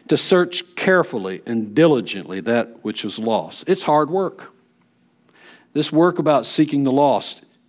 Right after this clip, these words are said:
requires diligence. It requires burning the midnight oil like the widow. We need to light the lamp. And I don't think that this is an inappropriate,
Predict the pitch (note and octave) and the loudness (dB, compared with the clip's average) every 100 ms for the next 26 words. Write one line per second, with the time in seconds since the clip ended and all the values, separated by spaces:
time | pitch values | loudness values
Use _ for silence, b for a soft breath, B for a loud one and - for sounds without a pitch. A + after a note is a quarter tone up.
0 | _ _ A#2+ A#2 C#3+ B2+ - A2+ C#3+ A#2 | _ _ -6 0 2 2 -2 0 0 0
1 | - - - - - _ B B B B | -4 -14 -14 -14 -14 _ B B B B
2 | B D3 C#3 C3+ D#3 D3+ C3+ A#2 D3+ D3+ | B 0 0 2 4 4 2 0 2 4
3 | C3+ C3 C3 C3 B2+ B2 A#2+ B2+ A#2+ F2+ | 4 2 2 2 2 0 2 2 2 0
4 | E2+ - G#2 G2+ - G#2+ A#2 G2 E2+ - | -8 -14 -8 -8 -6 0 2 2 -4 -12
5 | _ - _ _ _ B B B B B | _ -20 _ _ _ B B B B B
6 | B D#3+ E3 E3 C#3+ D3 C#3 D3+ D#3 C#3 | B 4 6 6 6 4 4 4 2 -2
7 | C#3 C#3+ C3+ G#2 - - b b b _ | 0 2 2 -2 -12 -20 b b b _
8 | - C#3+ C#3+ D3+ F#3+ F3+ - E3+ C3+ C#3+ | -4 0 2 2 2 0 0 0 0 -4
9 | D3 D3 D#3+ D3 B2 - - - - - | -2 -2 0 0 0 -8 -14 -18 -18 -6
10 | C3 D#3 D#3 D3+ - C3 B2+ B2 A#2 A#2 | -2 2 2 2 0 0 0 -2 0 -2